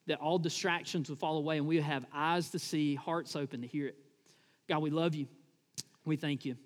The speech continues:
In Jesus' name, amen. Amen. So I have to say, uh, I'm excited for today. This passage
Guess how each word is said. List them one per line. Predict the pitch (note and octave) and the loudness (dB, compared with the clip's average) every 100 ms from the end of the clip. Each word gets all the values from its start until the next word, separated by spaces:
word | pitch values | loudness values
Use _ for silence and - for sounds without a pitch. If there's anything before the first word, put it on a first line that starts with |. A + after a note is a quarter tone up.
| - - _ | -20 -20 _
In | C3+ | -4
Jesus' | B2+ D#3+ E3 E3 D3 - | -2 2 2 2 -2 -4
name, | B2 A2+ A2 G#2 _ - _ _ _ _ - | -6 -8 -12 -16 _ -20 _ _ _ _ 0
amen. | C#3 E3 D#3+ A#2+ - - - - - - | 4 6 6 2 -6 -16 -20 -20 -10 0
Amen. | E3 G3+ E3+ | 6 6 6
So | F3 | 6
I | G3 | 8
have | G#3 C4+ | 10 8
to | C#4 | 4
say, | G#3+ C4 C4 C4+ | 4 6 8 6
uh, | A#3+ | 6
I'm | G3+ F#3+ F3+ A3+ B3+ | 6 6 8 8 8
excited | A#3+ - B3 B3+ B3+ | 6 6 8 8 6
for | B3+ | 2
today. | A#3 B3 B3 B3+ | 2 6 6 6
This | G#3 A#3+ - | 6 4 6
passage | B3 A#3+ A#3+ C4 B3 - | 6 8 6 4 2 0